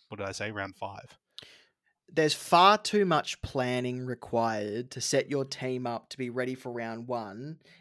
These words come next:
Speaker 2: and then also round eight and nine based on the buys. Because you, 'cause yes, you'll probably have started your trades by then, but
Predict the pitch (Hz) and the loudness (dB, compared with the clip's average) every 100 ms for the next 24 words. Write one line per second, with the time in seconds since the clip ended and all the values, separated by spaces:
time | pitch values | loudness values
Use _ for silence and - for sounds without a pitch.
0 | - 131 127 110 117 - 120 117 113 113 | -10 -4 -4 -4 -8 -6 -4 -4 -6 -6
1 | 90 113 110 110 107 110 110 95 107 135 | -4 -6 -6 -10 -8 -6 -8 -10 -10 -10
2 | 156 _ _ _ _ 113 113 - 107 110 | -12 _ _ _ _ -4 -4 -4 -8 -6
3 | 110 110 104 107 131 135 139 - - 139 | -4 -4 -4 -8 -6 -4 -6 -10 -4 -2
4 | 131 - - - _ _ - 170 196 - | -2 -8 -18 -20 _ _ 2 4 4 4
5 | 190 180 175 165 156 139 143 135 135 131 | 4 6 6 4 2 2 4 4 4 0
6 | 127 - 123 135 127 113 110 110 107 113 | -2 0 2 2 0 -2 -2 -4 -6 -10
7 | 123 - 131 127 | -6 2 2 2